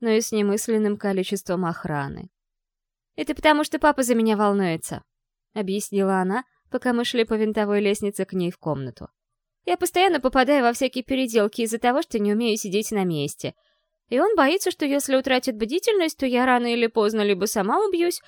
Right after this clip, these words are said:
либо меня выкрадут бунтовщики». «Кто?» изумилась я, впервые услышав о чем-то подобном. «Ну, это папа их так называет»,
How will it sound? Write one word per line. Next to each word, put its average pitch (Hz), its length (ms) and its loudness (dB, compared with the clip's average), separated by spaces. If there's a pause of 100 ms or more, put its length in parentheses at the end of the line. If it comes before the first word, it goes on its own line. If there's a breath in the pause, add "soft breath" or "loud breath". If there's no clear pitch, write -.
(140 loud breath)
либо 359 240 -2
меня 285 260 2
выкрадут 254 440 -2
бунтовщики». 220 840 -4 (800)
«Кто?» 165 520 -4 (560)
изумилась 214 640 2
я, 196 220 2
впервые 208 460 -2
услышав 185 520 -4
о 175 60 -4
чем-то 160 320 -6
подобном. 147 680 -6 (540)
«Ну, 277 320 2
это 262 200 0
папа 240 240 2
их 202 100 -2
так - 160 -6
называет», 170 480 -2